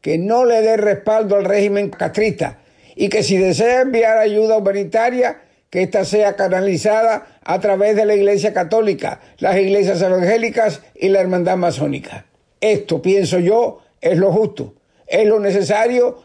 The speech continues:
y es lo inteligente. Ayuda sin liberación es pan para hoy y hambre para mañana. Y tú no puedes consentir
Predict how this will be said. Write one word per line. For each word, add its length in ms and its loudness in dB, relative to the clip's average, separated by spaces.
y 160 -2
es 100 2
lo 100 2
inteligente. 760 -2
Ayuda 520 0
sin 220 -2
liberación 840 0
es 180 0
pan 340 -2
para 240 2
hoy 520 0
y 180 -4
hambre 360 0
para 240 0
mañana. 560 -4
Y 160 -4
tú 200 0
no 160 0
puedes 380 0
consentir 840 -2